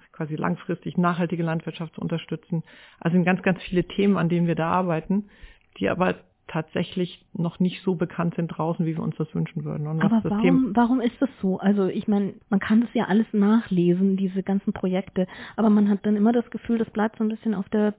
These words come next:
Speaker 2: Pilotprojektebene oder es wird, Sie haben gerade gesagt, nicht gut erzählt. Sie können doch sonst gut Geschichten erzählen.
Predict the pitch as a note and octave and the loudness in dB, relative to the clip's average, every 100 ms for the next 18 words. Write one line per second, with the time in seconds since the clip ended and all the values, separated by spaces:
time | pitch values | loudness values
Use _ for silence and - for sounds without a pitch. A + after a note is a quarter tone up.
0 | - A3+ G#3 A3 B3 - A3 A3 - - | -4 -2 2 2 0 2 4 2 0 -2
1 | G#3 A#3+ C4 C#4+ C4 A3 B3 C4 G3+ A#3 | 2 6 6 6 2 0 2 2 0 0
2 | B3 - - - _ C#3 F#3 A3+ A#3 A3 | -2 -4 -20 -20 _ -16 -2 2 2 4
3 | A3+ A3+ G#3+ G#3+ G#3+ - A3+ A#3 - A#3 | 2 2 2 0 0 2 2 2 2 2
4 | A#3 G3+ - - G#3+ A#3+ C4+ - - _ | 2 0 -2 0 2 2 0 -10 -20 _
5 | A3 - A#3 A#3+ A#3+ B3+ E4 - G3+ - | -10 -2 2 4 4 0 0 -4 -4 -2
6 | F#3+ - G3 - F#3 F#3 - F#3+ F#3+ F#3+ | -4 -4 -4 -6 -4 -4 -2 0 0 0